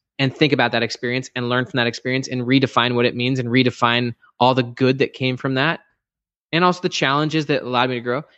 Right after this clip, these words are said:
And then in ten years from now, the forty-three-year-old version of me can go back to that same experience and continue to learn from it, keep evolving that experience, keep, and so, you know, your experiences can either happen to you or you can happen to your experiences. If you're ha-,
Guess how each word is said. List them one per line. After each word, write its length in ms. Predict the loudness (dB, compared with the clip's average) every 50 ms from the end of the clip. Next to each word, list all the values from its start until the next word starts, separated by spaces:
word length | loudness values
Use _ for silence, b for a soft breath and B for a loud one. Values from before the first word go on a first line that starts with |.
| b _ -4
And 100 | 0 2
then 360 | 2 2 2 0 -2 -6 -8 _ _ _ _ _ _ _ _ _ _
in 120 | -2 -2 -2
ten 260 | -2 -2 -2 0 2
years 220 | 2 2 2 2 0
from 140 | -4 -10 -10
now, 240 | -12 -14 -16 -18 -12 -10
the 40 | -10
forty-three-year-old 720 | -4 2 4 6 6 6 4 4 2 2 2 2 2 2
version 240 | 0 -2 0 -2 -2
of 60 | -4
me 100 | -4 -4
can 140 | -4 -2 -2
go 80 | 0
back 220 | 2 2 0 0 -2
to 60 | -8
that 140 | -12 -12 -8
same 220 | -6 -6 -4 -4
experience 480 | -4 -4 -4 -2 -2 -2 -2 -4 -8 -8
and 160 | -6 -6 -4 -4
continue 420 | -4 -4 -4 -4 0 2 4 4
to 80 | 4 4
learn 280 | 4 4 4 4 4
from 220 | 2 0 -4 -6 -6
it, 100 | -8 -14 _ _ _ _ _ -4
keep 180 | -2 2 2
evolving 520 | 2 2 2 4 4 6 6 4 2 0 0
that 120 | 0 -2
experience, 480 | -2 -4 -6 -6 -6 -4 -4 -6 -8 -10
keep, 320 | -6 -4 -4 -4 -6 _ _ _ _ _ _ _
and 120 | -8 -6
so, 300 | 0 2 2 4 2 2 b b b b b b b b b _ 0
you 80 | 2
know, 60 | 4 6
your 180 | 6 6 6
experiences 580 | 4 2 -2 -2 0 0 0 0 0 -2 -4 -2
can 120 | -2 0
either 220 | 0 2 4 4 4
happen 320 | 4 2 2 0 -4 -8
to 140 | -6 -4 -2
you 180 | 0 0 2
or 80 | 2 2
you 140 | 2 0 -2
can 120 | -2 -2
happen 280 | -2 0 -2 -2 -4 -6
to 100 | -4 -2
your 100 | -2 -2
experiences. 720 | -4 -4 -6 -4 -4 -4 -6 -8 -12 -18 -18 -20 -20 -20 _ _ -12
If 120 | -6 -4
you're 100 | 0 2
ha-, 200 | 4 4 2 2